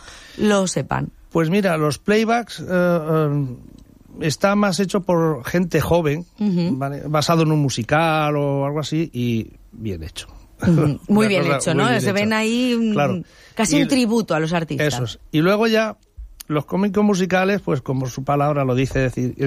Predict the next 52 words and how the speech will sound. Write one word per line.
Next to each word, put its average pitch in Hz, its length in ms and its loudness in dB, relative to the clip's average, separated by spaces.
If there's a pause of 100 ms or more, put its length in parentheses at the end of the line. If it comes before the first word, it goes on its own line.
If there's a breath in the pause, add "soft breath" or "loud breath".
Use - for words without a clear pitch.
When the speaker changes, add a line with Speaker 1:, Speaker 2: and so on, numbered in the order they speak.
Speaker 2:
y, 151 80 2
y - 20 2
metemos 151 680 2
una 165 120 2
nota 165 240 0
de, 151 160 -2
un 151 400 -2
poco 165 240 0
de 156 80 2
humor 156 400 2
dentro 147 340 -4
de 156 60 0
lo 139 160 -2
que, 135 120 -4
de 131 100 0
Speaker 1:
O 131 40 -2
sea, 226 120 2
Speaker 2:
lo 226 40 2
que - 20 2
Speaker 1:
no 240 80 2
es 233 60 0
Speaker 2:
estamos 285 80 2
Speaker 1:
una 277 120 2
Speaker 2:
realizando. 247 300 0
Speaker 1:
canción 226 340 0
así 208 260 -2
interpretada, 190 760 0
hay, 190 140 0
hay 214 260 2
más 214 340 0
elementos, 143 640 -2
¿no? 208 240 2
Es, 214 180 0
es 208 140 0
Speaker 2:
Sí, 185 180 2
sí, 190 160 0
sí, - 60 -4
Speaker 1:
como 240 180 4
un 240 60 2
Speaker 2:
totalmente. 233 320 0
Speaker 1:
montaje, 175 200 -4
una 202 120 -2
pequeña 240 380 2
mini 247 420 4
obra 233 360 0
de 208 680 -2
Speaker 2:
Eso - 20 2
Speaker 1:
teatro. 147 440 -2
Speaker 2:
es, 110 160 -2
eso 117 120 -8
es. - 180 -14 (580 loud breath)
Em, 123 840 0